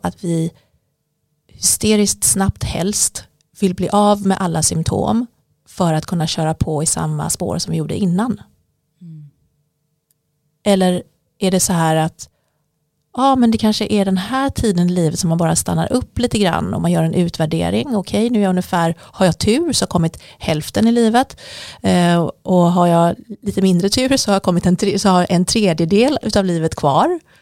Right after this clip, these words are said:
Speaker 1: Eh, och, eh, hur går det hittills? Hur känner jag mig? Eh, är jag tillfredsställd? Är det så att jag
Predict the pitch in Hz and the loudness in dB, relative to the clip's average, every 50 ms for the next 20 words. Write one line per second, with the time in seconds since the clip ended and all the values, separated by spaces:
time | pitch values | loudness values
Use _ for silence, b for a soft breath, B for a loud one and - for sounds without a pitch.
0 | B B B B B B B B - 180 175 170 170 175 180 - - 196 175 - | B B B B B B B B 0 2 2 4 2 2 0 0 0 0 0 0
1 | - _ - - 190 175 170 170 - 175 208 247 233 214 208 175 185 170 - - | -4 _ -2 2 2 2 4 2 2 2 2 2 4 4 2 2 2 2 0 -4
2 | - - 220 - - - - - - - _ _ _ _ _ _ _ _ _ _ | -4 -4 -6 -4 -2 -2 -2 -2 -6 -10 _ _ _ _ _ _ _ _ _ _
3 | _ _ _ _ _ 226 214 214 - 202 175 170 165 156 160 180 208 247 254 233 | _ _ _ _ _ -2 -2 0 2 0 2 2 0 0 0 0 -2 -2 -4 -6
4 | - _ _ _ _ 196 190 185 180 180 180 180 180 180 180 185 190 185 - 220 | -14 _ _ _ _ -4 -2 -2 0 0 0 0 -2 -2 -2 0 0 0 0 0
5 | 202 185 - 175 165 165 - - - 196 202 220 226 214 202 196 190 185 180 175 | -2 -2 0 -2 -2 -2 -2 0 0 2 2 2 0 -2 -2 -2 0 0 0 0
6 | 175 175 170 170 - - 175 165 160 160 165 - 180 165 165 - 190 | 2 0 2 2 0 0 0 0 0 0 0 0 0 0 -2 -4 -8